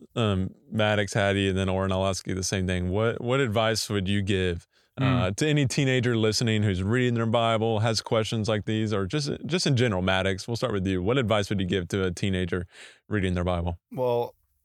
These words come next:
Speaker 3: <clears throat> first, I would, um, get a group of guys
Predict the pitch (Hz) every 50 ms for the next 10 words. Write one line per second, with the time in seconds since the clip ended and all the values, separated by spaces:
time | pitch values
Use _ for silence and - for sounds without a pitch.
0 | _ _ - 202 202 175 156 135 117 107 - - 135 139 139 - - - - 113
1 | 110 107 107 107 104 101 98 98 101 - 104 107 104 104 98 98 90 92 92 -
2 | _ - 107 120 110 107 98 113 110 98 104 101 92 110 104 98 98 107 120 110
3 | - - -